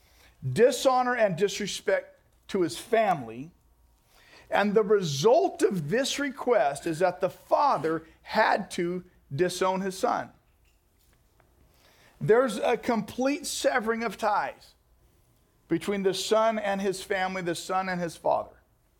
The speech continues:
Now, I don't know if you realize the depth of this request before, if you've ever heard this story. But this is a profound request on behalf of this son. It would seem that at this request, there is now no longer any relationship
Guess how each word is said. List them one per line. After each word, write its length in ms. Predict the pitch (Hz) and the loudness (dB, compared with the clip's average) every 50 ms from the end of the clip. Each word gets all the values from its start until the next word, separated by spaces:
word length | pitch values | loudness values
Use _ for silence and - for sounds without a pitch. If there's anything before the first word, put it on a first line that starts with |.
| _ _ _ _ _ _ _ _ _ - | _ _ _ _ _ _ _ _ _ 2
Now, 80 | - | 2
I 80 | 165 202 | 4 4
don't 80 | 277 339 | 4 4
know 100 | 311 254 | 2 2
if 100 | - 254 | 2 -2
you 140 | 247 233 | -2 -2
realize 560 | 220 220 240 269 285 269 240 214 208 190 160 143 | -2 -2 -2 0 2 2 4 4 2 0 -2 -2
the 180 | 143 190 185 | -2 -2 0
depth 600 | 147 139 127 117 113 180 220 233 214 - - - | 0 -4 -6 -2 2 2 2 2 0 -4 -4 -2
of 180 | 214 190 156 143 | -2 -2 -2 -2
this 240 | 165 185 180 - - | -4 -4 -4 -4 -6
request 520 | 160 139 - - - 214 214 208 - - | -6 -6 -4 -4 -2 -2 -2 -4 -6 -12
before, 480 | 131 127 - _ 127 120 120 123 123 - - - - _ | -14 -14 -14 _ -8 -6 -6 -6 -6 -8 -16 -20 -12 _
if 120 | - 156 - | -6 -4 -2
you've 180 | 156 151 143 | -2 0 0
ever 180 | 170 156 151 139 | 0 0 0 -2
heard 220 | 135 175 165 147 | -2 -2 -2 -2
this 180 | 135 139 131 - | -4 -6 -6 -8
story. 380 | - - 185 175 131 104 - - _ _ _ _ _ _ _ _ _ _ _ _ _ _ _ _ _ _ _ _ _ _ _ _ _ _ | -6 -4 -4 -4 -4 -6 -10 -16 _ _ _ _ _ _ _ _ _ _ _ _ _ _ _ _ _ _ _ _ _ _ _ _ _ _
But 160 | - - 226 | -2 -2 0
this 200 | - 226 220 220 | 0 0 0 0
is 120 | 247 214 208 | -2 0 0
a 80 | 208 | 0
profound 1300 | 208 - - - 202 180 156 - - - - - - 196 202 226 240 247 262 269 269 262 262 254 254 233 233 - _ _ _ | -2 0 -2 0 0 0 -2 -6 -12 -16 -4 0 0 2 4 2 2 2 0 0 -2 -4 -4 -4 -4 -4 -6 -8 _ _ _
request 720 | - 180 175 - - - - 226 240 233 175 147 139 - - | -6 -6 -6 -6 -6 0 0 2 4 4 2 2 0 -2 -2
on 80 | 160 160 | 0 0
behalf 380 | 165 151 151 165 165 160 - | 0 0 2 0 0 0 -2
of 100 | - 156 | -6 -6
this 160 | 143 151 139 - | -6 -8 -8 -8
son. 440 | - - 185 170 151 - 113 104 - _ _ _ _ _ _ _ _ _ _ _ _ _ _ _ _ _ _ _ _ _ | -10 -8 -6 -4 -4 -4 -6 -10 -18 _ _ _ _ _ _ _ _ _ _ _ _ _ _ _ _ _ _ _ _ _
It 200 | - 190 233 - | 0 0 0 2
would 200 | 233 262 262 233 | 0 0 -2 -2
seem 640 | 180 - - - - 370 339 262 226 208 196 190 185 | -4 -6 -4 0 0 0 2 0 -2 -2 -4 0 2
that 280 | 190 190 180 180 - - | 2 2 2 0 0 0
at 300 | 214 226 254 269 262 - | 2 4 4 2 0 -2
this 260 | - 277 262 - - | -4 -4 -4 -4 -4
request, 720 | 320 277 262 - - - 254 262 226 175 156 156 - - | -6 -6 -6 -8 -6 0 2 4 4 4 4 0 -2 -2
there 140 | - 196 190 | -2 0 0
is 120 | 185 160 165 | 0 -2 -2
now 240 | 185 190 185 185 | 0 0 0 0
no 200 | 185 185 190 190 | 0 0 0 0
longer 520 | 196 185 185 202 214 233 233 226 208 220 220 | 0 0 0 0 0 0 0 0 -2 -2 -2
any 220 | 208 214 214 208 | -2 -4 -4 -2
relationship 960 | 202 202 196 190 214 220 214 - - 156 135 127 - - 123 131 135 - _ | -2 -2 -2 0 -2 -2 -4 -4 -4 -6 -6 -6 -6 -4 -4 -4 -4 -6 _